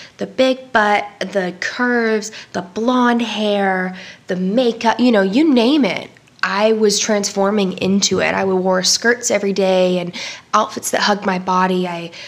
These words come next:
I had a, a, a job at the time, so I could go out and buy whatever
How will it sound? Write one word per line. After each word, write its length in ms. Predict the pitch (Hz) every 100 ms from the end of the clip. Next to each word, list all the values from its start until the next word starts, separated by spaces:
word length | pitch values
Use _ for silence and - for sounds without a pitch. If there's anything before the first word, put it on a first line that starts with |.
| -
I 60 | 220
had 160 | 247
a, 340 | 226 220 - 202
a, 400 | 185 - - 196
a 40 | 185
job 360 | 196 196 202
at 80 | 196
the 80 | 196
time, 340 | - 202 196
so 140 | 190 190
I 60 |
could 160 | 185 185
go 120 | 196
out 220 | 196 -
and 100 | 185
buy 380 | 180 175 180 180
whatever 640 | 175 180 175 180 175 175